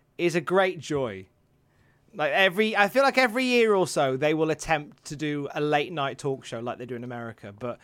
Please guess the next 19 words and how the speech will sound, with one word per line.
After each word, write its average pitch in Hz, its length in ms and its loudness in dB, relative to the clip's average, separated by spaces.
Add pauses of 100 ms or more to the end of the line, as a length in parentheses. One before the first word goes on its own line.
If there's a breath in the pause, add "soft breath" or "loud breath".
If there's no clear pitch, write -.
(260 loud breath)
there 156 220 4
is 160 140 0
just 170 260 0
something 226 840 0 (460)
about 165 460 2
that 156 180 2
formula 160 760 2 (460 soft breath)
that 143 260 -2 (160)
on, 156 220 -2
in 156 160 -2
the 143 80 0
transition 180 560 0
across - 320 -2
the 196 80 4
Atlantic, 175 600 0 (240 soft breath)
it - 140 -14
just - 400 -2
doesn't 131 420 0
scan. 101 520 -10